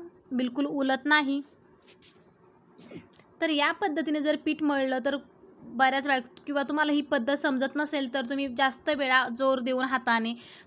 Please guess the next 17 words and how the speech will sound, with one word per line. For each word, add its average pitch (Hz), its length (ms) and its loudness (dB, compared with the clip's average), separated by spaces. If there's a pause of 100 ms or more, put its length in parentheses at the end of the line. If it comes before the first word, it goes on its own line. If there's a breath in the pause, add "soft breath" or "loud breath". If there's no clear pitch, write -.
(120)
तळ 294 200 6
हाताने 247 520 2 (420 loud breath)
पीठ 330 160 2
मळून 269 360 4
घ्यायचं 254 380 0
आहे. 233 320 0 (1080)
जेव्हा 254 260 2
आपला 254 280 2 (200)
उंडा 247 340 2 (120)
तयार 247 240 4
होईल 247 460 0
तेव्हा 233 240 2 (340)
बिलकुल 247 540 0
खाली 277 300 2
पीठ 262 280 -2
चिटकणार 254 460 0
नाही. 262 240 0